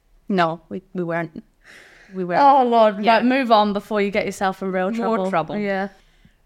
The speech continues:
Speaker 1: At Morgan Boner. Morgan Boner. Nineteen eighteen.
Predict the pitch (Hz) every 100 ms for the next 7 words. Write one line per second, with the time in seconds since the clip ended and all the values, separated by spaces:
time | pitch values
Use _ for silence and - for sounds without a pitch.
0 | - 226 254 - _ _ 220 208 214 220
1 | 214 214 196 - _ _ _ _ 214 202
2 | 160 156 - _ _ _ _ _ 196 196
3 | 214 214 240 190 165 147 156 - _ _
4 | _ _ _ _ _ _ _ _ _ _
5 | _ _ _ _ - 196 196 208 208 202
6 | 226 233 240